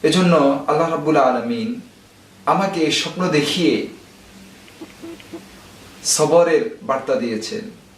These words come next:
এজন্য ভাই, আমরা যে যে অবস্থায় থাকি, সবসময় সবর করব।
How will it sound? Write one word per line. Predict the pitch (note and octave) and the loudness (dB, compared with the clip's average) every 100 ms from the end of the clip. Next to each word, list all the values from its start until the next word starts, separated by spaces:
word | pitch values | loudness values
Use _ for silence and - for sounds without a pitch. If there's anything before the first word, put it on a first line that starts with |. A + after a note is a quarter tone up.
| - - - - | -20 -20 -20 -4
এজন্য | D3 E3+ E3+ | -2 0 0
ভাই, | D#3+ E3 C#3+ | 2 4 4
আমরা | C#3+ E3+ | 2 -2
যে | G#3 G#3 | 0 4
যে | G#3+ | 4
অবস্থায় | F#3+ - - - C#3 A2+ | 4 2 -2 -8 -10 -12
থাকি, | A2 - - - _ - - - | -16 -18 -20 -20 _ -20 -20 -6
সবসময় | - D#3+ F3 E3+ | -4 -2 -4 -2
সবর | - E3 D#3 D#3 | 0 2 2 0
করব। | - - - | -2 -10 -12